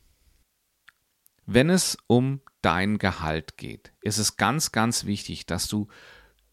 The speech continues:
vom Moment, an dem du deine Bewerbung abschickst, bereits eine grobe Idee hast, wie viel du bei dieser Position verdienen möchtest. Und du musst alles dran setzen, diese Idee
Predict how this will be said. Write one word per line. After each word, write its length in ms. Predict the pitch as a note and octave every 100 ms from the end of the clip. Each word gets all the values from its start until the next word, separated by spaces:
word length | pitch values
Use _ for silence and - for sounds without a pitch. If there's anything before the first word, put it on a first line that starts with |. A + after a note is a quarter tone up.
| -
vom 360 | - C3 E3 F3+ -
Moment, 560 | D3 B2+ F#2+ E2+ - -
an 160 | - F#2
dem 220 | G2 G2+
du 120 | G2
deine 280 | F2+ F2 F2
Bewerbung 680 | E2+ E2 F2+ G2+ C#3 C#3 C3 -
abschickst, 800 | - C3+ - - D#2 - - -
bereits 640 | - F#2 E2+ G#2+ C#3+ - -
eine 320 | A2 F#2+ F#2 - _
grobe 480 | G2 F#2+ D3 G#3 G3+
Idee 560 | - D3+ - G2+ G2+ F#2+
hast, 400 | G#2+ A2 - -
wie 280 | A#2 G2+ D3
viel 200 | - D3
du 260 | B2+ C3 B2+
bei 140 | F2+
dieser 380 | E2 G2+ G#2 G#2
Position 720 | - G2+ G2 F#2+ - C#2+ D#2
verdienen 600 | E2+ G2 F#2+ C3+ C3+ F#2
möchtest. 540 | C#2+ - - - - - _ _ - - - - -
Und 340 | A2+ A2+ A2+ - _ -
du 120 | G#2+
musst 340 | A2+ A2+ -
alles 300 | B2 D3+ F#3+
dran 200 | - D3+
setzen, 520 | C3+ A2+ - - E2+ - _ -
diese 440 | B2+ D#3+ E3+ D#3+ -
Idee 580 | G2 - G#2 A#2 C#3+